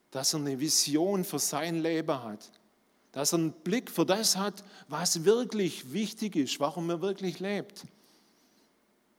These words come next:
Und jedes Mal, wenn man miteinander betet, und wir beten eigentlich bei jeder Begegnung, auch heute Nacht, kurz nach zwölf, wo ich bei ihm war, nochmal,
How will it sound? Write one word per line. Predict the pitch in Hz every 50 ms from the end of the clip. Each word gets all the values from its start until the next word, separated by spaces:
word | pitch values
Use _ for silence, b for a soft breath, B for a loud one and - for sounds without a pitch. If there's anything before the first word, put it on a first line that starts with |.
| _ _ -
Und | - 131 131
jedes | 160 180 180 - -
Mal, | 147 160 185 180
wenn | 165 156
man | 151 147
miteinander | 147 151 151 147 151 147 147 147 151
betet, | 156 156 190 175 156 127
und | 135 123 131
wir | 139 139
beten | 156 156 185 196 190 180
eigentlich | - 156 170 185 185 180 156 -
bei | -
jeder | 156 147 165 196 214 196 196 165
Begegnung, | 139 160 143 143 - 175 190 196 185 175 147 135 120 110 - b b b b b b b b b b
auch | 123 135 - -
heute | 165 156 139
Nacht, | 156 160 180 185 - - -
kurz | - 180 185 - -
nach | 170 151 131 -
zwölf, | - - - 143 160 180 190 185 190 151
wo | 147
ich | 143 135 127 -
bei | - 156
ihm | 160 175 170 160 151
war, | 147 143 143
nochmal, | 139 139 127 131 131 131 135